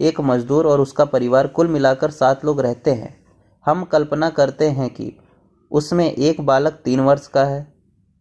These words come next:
इस आयु में बच्चे उन पहले प्रभावों के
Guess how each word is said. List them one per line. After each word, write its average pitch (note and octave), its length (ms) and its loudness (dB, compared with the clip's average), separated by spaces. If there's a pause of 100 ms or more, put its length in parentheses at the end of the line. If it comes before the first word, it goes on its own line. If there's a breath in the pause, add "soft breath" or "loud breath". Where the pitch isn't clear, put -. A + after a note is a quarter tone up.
(720)
इस E3+ 280 0
आयु C3+ 320 2
में A2 280 -6 (220)
बच्चे C3+ 500 -2
उन D#3+ 140 0
पहले A#2+ 600 0 (1400)
प्रभावों B2 560 0
के D#3+ 480 -6